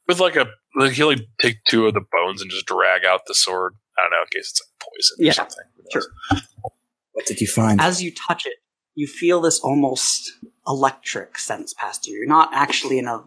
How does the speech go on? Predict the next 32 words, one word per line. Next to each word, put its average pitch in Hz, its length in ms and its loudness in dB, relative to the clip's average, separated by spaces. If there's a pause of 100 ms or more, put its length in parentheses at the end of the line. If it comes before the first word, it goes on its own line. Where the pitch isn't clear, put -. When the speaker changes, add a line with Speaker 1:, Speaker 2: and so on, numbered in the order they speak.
(140)
Speaker 2:
vault, 131 360 -2
but 123 120 -2
just - 200 -4
this - 340 -4 (160)
energy 123 480 -2
flow 120 300 2
into 117 160 -4
your 110 140 -2
arm 113 200 4
for 107 160 -4
a 104 40 -2
moment. 110 420 -2 (420)
It's - 480 -10
almost 139 240 2
a 131 100 -8 (200)
shock, - 520 -4
but 104 180 -6 (440)
not 127 200 4
painful. - 500 -6 (340)
Speaker 1:
Like, 98 220 2
through 107 240 0
the, 95 160 -2 (360)
through 202 200 -4
the 95 320 4 (120)
bone 101 360 0 (100)
tongs 113 420 2
I'm 113 360 0 (140)
grabbing 110 280 2
it 113 60 2
up 113 120 2
with? 117 160 4
Speaker 2:
Through 190 200 0